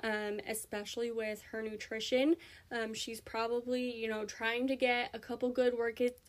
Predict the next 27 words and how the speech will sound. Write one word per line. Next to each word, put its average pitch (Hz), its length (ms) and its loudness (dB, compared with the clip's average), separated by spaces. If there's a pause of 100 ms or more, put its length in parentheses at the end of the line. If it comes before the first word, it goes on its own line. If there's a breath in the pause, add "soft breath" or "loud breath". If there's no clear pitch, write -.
workouts 233 460 -2
in 233 220 -2
every 220 300 -2
week, 254 440 0
and 226 180 -4
so 220 400 -4 (420 loud breath)
that's 220 280 0
her 269 300 2
time, 262 500 2
and 226 160 -2
that's 214 260 -2
great, 240 680 2
um, 214 400 -4 (360 loud breath)
but 226 120 0
that 214 160 2
might 214 220 2
look 220 200 -2
like 220 220 0
a 208 40 -2
run, 208 540 4 (160)
and 247 100 -2
that's 240 240 0
just 254 320 0
adding 226 460 0
increased 220 540 -6
stress, 208 520 -6 (320 loud breath)
um, 214 480 -4